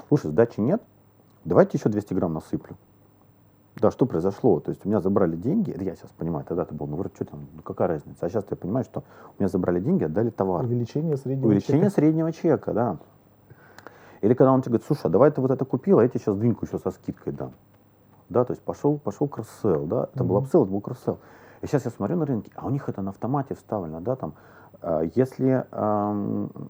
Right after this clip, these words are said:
Speaker 1: э, прод-, ты редко туда приходишь, на тебя внимания не обращают. Если ты хочешь каждый день, тебе начинают с горка каждый раз насыпать, да, то есть они
Speaker 2: Мгм.
Speaker 1: стимулируют, чтобы ты ходил туда регулярно.
Speaker 2: Мгм.
Speaker 1: И ты когда начинаешь вот уже там со своих маркетинговых опытов, с большого колоссального, а там вот настолько все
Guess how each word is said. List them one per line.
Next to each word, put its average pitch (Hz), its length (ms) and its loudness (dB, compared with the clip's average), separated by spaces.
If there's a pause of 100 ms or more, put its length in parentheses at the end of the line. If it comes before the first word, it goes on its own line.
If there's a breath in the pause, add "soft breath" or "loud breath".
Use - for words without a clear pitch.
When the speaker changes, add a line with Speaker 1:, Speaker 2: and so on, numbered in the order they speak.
(120)
Speaker 1:
э, 92 260 0
прод-, 110 280 -4
ты 127 80 2
редко 123 380 2
туда 110 120 2
приходишь, - 520 -4
на 92 80 -4
тебя 139 100 0
внимания 110 240 0
не 110 60 -2
обращают. 101 480 -4
Если 107 100 -8
ты - 60 -2
хочешь - 200 -2
каждый 110 260 -6
день, 160 240 -2 (260 loud breath)
тебе - 120 0
начинают 123 240 0
с 101 40 -10
горка 98 300 4
каждый 82 200 -6
раз 80 180 -4
насыпать, - 440 -8
да, 113 100 0
то 131 80 -4
есть 127 80 0
они 104 100 2
Speaker 2:
Мгм. 135 80 0
Speaker 1:
стимулируют, 135 400 0
чтобы - 180 -20
ты - 60 0
ходил 107 280 -6
туда - 160 -4
регулярно. 101 560 -6 (180 loud breath)
Speaker 2:
Мгм. 117 260 -6 (140 loud breath)
Speaker 1:
И - 40 -20
ты - 100 -8
когда 104 240 0
начинаешь 131 340 -2
вот - 160 -10
уже 80 120 -8
там - 160 -10
со - 80 -14
своих 82 220 -4
маркетинговых 80 540 -4
опытов, 92 380 -2
с - 20 -12
большого 85 280 -8
колоссального, 95 460 -10
а 104 80 -20
там 139 260 -4
вот 104 120 -8 (340)
настолько 101 520 -2
все 107 300 -8